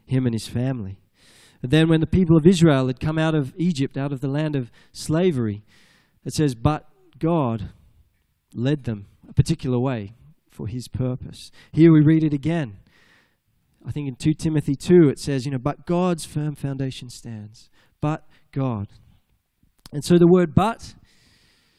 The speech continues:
by definition, is a conjunction. It's used to introduce something contrasting what has already been.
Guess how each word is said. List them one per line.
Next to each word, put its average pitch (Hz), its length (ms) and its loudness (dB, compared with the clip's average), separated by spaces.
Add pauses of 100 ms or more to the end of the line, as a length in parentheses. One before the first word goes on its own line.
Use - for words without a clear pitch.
(300)
by 123 100 -6
definition, 170 560 -2
is 139 100 -6
a 143 60 -4
conjunction. 147 640 -2
It's - 180 -10
used 175 360 0
to - 180 -12
introduce 165 480 -4
something 139 400 -10
contrasting 123 840 -6
what 131 340 -6
has 117 220 -8
already 120 300 -6
been. 104 380 -8